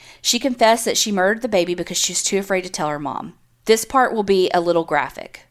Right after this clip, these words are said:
Satan went into labor in the bathroom floor and gave birth to her eight-pound baby.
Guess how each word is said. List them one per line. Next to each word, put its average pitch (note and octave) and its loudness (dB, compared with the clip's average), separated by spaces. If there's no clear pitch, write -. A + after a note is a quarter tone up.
Satan A#3 0
went A3+ -2
into C4+ 0
labor G#3+ 4
in A3 0
the A#3 0
bathroom G#3 0
floor D#3 0
and E3+ -4
gave F#3 0
birth E3+ 0
to F3 -6
her - -4
eight-pound E3 -4
baby. C#3 -8